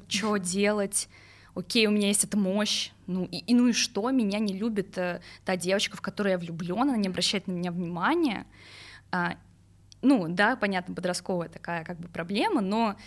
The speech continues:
э, с другой стороны, для него-то это трагедия. Вот.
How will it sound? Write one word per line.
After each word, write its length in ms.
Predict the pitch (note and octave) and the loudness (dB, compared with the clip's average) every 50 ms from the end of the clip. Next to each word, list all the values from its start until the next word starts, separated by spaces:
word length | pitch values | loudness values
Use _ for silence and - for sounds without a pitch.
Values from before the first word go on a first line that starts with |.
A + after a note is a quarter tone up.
| - - - - - - - | -20 -20 -20 -20 -18 -8 -4
э, 400 | F3 F3 F3 E3+ E3+ E3 - - | -2 -2 -2 -2 -4 -6 -8 -8
с 80 | F3 E3 | -8 -6
другой 260 | E3+ F#3 F#3 A3+ C4+ | -4 0 4 4 4
стороны, 460 | - - - G3 F#3 F#3+ G#3 C#4+ E4 | 4 4 -4 -4 -2 0 0 2 2
для 160 | C4+ G#3 G#3+ G3 | 2 2 2 2
него-то 420 | G3 F#3+ F#3 G3+ A#3 A#3+ - - | 2 0 0 0 0 0 0 -4
это 560 | - - F3 F3+ F3+ - - F3+ F3+ F3 E3+ F3 | -4 -2 -2 -4 -4 -2 -2 0 0 0 -2 -2
трагедия. 600 | - G3 G#3 G3+ B3+ A3 F#3 D#3+ D#3+ D#3+ - - - - - - - - - - - - - - - - - | -2 -2 0 2 0 0 0 -2 -8 -12 -12 -14 -16 -20 -20 -20 -20 -20 -20 -20 -20 -20 -20 -20 -20 -12 -6
Вот. 380 | G3+ G3+ G#3 E3+ E3 - - | -2 -2 0 0 -2 -4 -10